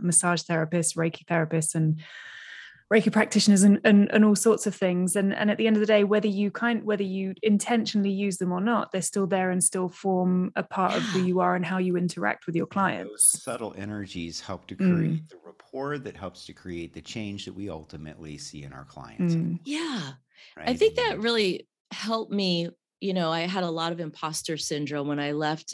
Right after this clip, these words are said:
Speaker 2: a field that I was very respected in, and, you know, a V P, and I, you could ask me anything in that industry and I could answer it in my sleep. And then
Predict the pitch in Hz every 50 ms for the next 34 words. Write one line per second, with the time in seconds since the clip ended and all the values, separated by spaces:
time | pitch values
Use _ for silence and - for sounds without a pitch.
0 | - - 165 156 - - - 175 170 165 160 151 151 151 147 143 - 143 147 147
1 | 147 147 143 143 143 143 139 139 131 139 131 - - - 170 170 175 - - 175
2 | 165 160 165 165 165 160 160 160 156 139 135 135 131 127 - - - - _ _
3 | - 147 143 135 135 135 131 127 135 131 131 131 - - 196 185 180 180 175 175
4 | 170 165 156 139 131 127 127 123 123 - - - - _ _ _ _ _ _ -
5 | - - - - - - 392 403 403 392 - - _ _ - - 269 262 269 294
6 | 254 240 240 - - 214 202 202 202 214 214 190 180 170 160 156 151 147 147 151
7 | 151 156 160 156 - - - 165 160 151 143 143 - 156 151 147 147 147 - 156
8 | 151 143 143 143 135 135 139 - - - - 226 165 135 131 131 151 147 170 170
9 | 160 156 151 -